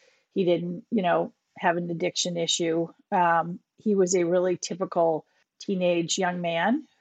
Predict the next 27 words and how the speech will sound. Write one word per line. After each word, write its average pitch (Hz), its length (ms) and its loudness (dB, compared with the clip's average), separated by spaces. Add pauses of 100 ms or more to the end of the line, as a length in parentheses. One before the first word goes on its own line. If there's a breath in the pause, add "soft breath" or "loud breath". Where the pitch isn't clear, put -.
who 170 480 4
enjoyed 175 460 0
life, 175 340 2
enjoyed 170 360 -2
people, 254 600 0
was 190 220 -2
very 185 280 2
engaged 170 560 -6
with 233 140 -8
people, 247 460 -2 (420)
enjoyed 175 340 2
a 175 40 2
good 175 200 -2
party. 185 460 2 (540)
I 175 140 -2
often 170 360 -6
say 175 500 -6
that, 156 360 -4 (440)
you 190 140 -10
know, 170 80 -8
he 202 140 -6
didn't 185 160 -4
do 170 120 0
anything 175 360 -4
that 160 180 -4
night 170 240 -4
that 170 160 0